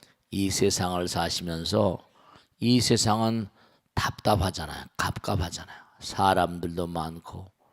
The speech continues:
여러 가지 인간관계 충돌도 많고, 아, 어려움이 많으시잖아요. 그런데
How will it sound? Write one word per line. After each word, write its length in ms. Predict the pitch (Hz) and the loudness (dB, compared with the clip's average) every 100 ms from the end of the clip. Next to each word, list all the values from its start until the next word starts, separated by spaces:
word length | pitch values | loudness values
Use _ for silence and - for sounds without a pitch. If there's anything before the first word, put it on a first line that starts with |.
| _ _ - - - | _ _ -20 -20 -2
여러 240 | 92 90 85 | 4 6 6
가지 400 | 85 85 90 92 | 6 4 0 -2
인간관계 840 | 92 92 92 90 87 82 82 82 | -6 -6 0 0 0 -4 -4 -4
충돌도 600 | 82 - 117 107 95 90 | -4 -4 -2 2 2 2
많고, 440 | 85 73 67 - - - _ _ _ _ _ _ _ _ _ _ _ | -4 -6 -10 -16 -20 -20 _ _ _ _ _ _ _ _ _ _ _
아, 560 | - - - - - - - - _ _ _ _ | -16 -12 -10 -12 -14 -16 -20 -20 _ _ _ _
어려움이 440 | - 113 131 131 135 | 6 10 10 8 4
많으시잖아요. 600 | 101 85 76 - 73 - - | 2 0 -6 -10 -14 -20 -16
그런데 840 | - 127 147 104 92 110 85 - | -4 -2 2 2 4 4 2 -2